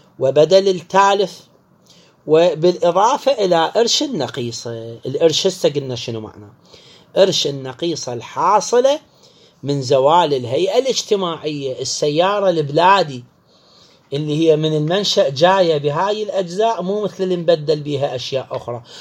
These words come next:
حتى لو الأشياء الأخرى احنا خليناها من نفس المنشأ ونفس الشركة ونفس الماركة. إذا كان له دخل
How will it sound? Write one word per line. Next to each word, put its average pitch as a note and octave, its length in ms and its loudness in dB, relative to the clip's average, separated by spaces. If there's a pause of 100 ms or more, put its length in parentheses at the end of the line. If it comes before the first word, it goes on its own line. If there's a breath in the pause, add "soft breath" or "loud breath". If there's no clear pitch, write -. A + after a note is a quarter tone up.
(160 loud breath)
حتى F3+ 600 2
لو D4+ 200 4
الأشياء C4+ 640 2
الأخرى B3 420 0
احنا A3+ 200 -4
خليناها A3 840 -4 (420 soft breath)
من F#3 220 0
نفس F#3+ 300 0
المنشأ D3 520 -2
ونفس C#3 400 -6
الشركة D#3 500 -4
ونفس C3+ 340 -6
الماركة. G#2 460 -16 (2250 loud breath)
إذا C#3+ 340 6
كان C#3+ 540 -4
له A#2+ 460 -4
دخل D#3+ 420 -4